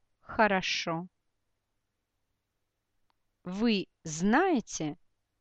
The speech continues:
что я сейчас учу русский язык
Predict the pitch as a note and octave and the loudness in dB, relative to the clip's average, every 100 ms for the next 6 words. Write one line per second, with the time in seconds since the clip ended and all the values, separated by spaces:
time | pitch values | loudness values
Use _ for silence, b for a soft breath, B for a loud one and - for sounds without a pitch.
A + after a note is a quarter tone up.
0 | _ _ _ _ - - - C#4 G#3+ D3 | _ _ _ _ -4 -4 2 6 6 2
1 | _ F#3+ F#3+ C4+ F3+ D#3 - - - D#3+ | _ -8 2 4 4 0 -16 -12 -8 -8
2 | D#3+ - D4+ F#4 - - - - _ _ | -6 -2 0 0 -4 -12 -12 -14 _ _
3 | _ _ _ _ _ F#4 G4 - - B3+ | _ _ _ _ _ 2 2 2 0 2
4 | C4 C#4 - _ _ _ - G3 G3 - | 2 0 -4 _ _ _ -2 0 0 -4
5 | - A3+ G3 G3+ F#3 E3 F3+ - | -4 -2 0 0 -2 -2 -6 -6